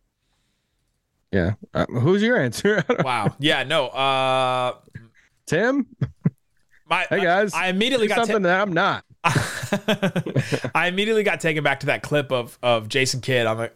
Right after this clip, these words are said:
Speaker 2: on the, the sidelines going like, like, "Stay home, Doe. Stay home, Doe. Stay home, Doe." You remember,
Speaker 1: <laughs>
Speaker 2: remember that, like, over
Speaker 1: Yeah.
Speaker 2: and over again?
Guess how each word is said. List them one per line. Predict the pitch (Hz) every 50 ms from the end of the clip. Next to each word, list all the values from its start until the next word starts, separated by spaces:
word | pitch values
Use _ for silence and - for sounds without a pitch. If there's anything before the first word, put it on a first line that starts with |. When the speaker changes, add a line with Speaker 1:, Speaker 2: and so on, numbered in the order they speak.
| _
Speaker 2:
on | - 123 117 113 110
the, | 110 101 98 98 98 90 - _ _ _ _ _ _ _ -
the | 127 117
sidelines | - - 127 120 127 123 113 107 110 107
going | 117 113 110
like, | 113 110 110 104 110 - _ -
like, | 123 120 117
"Stay | - - - - - 320 311
home, | 269 277 339 320 233
Doe. | 196 277 302 311 - -
Stay | - - 370 370 339
home, | 262 285 339 339 302 233
Doe. | 294 311 320 320 302 - -
Stay | - - 392 349
home, | 285 277 330 349 294
Doe." | 294 277
You | 202 196 185
remember, | 175 170 175 190
Speaker 1:
<laughs> | 190 - -
Speaker 2:
remember | - 143 156 160
that, | 151 151
like, | 147 143 139
over | 135 143 147
Speaker 1:
Yeah. | 151 147 139
Speaker 2:
and | 135
over | 131 135 143
again? | 147 147 151 156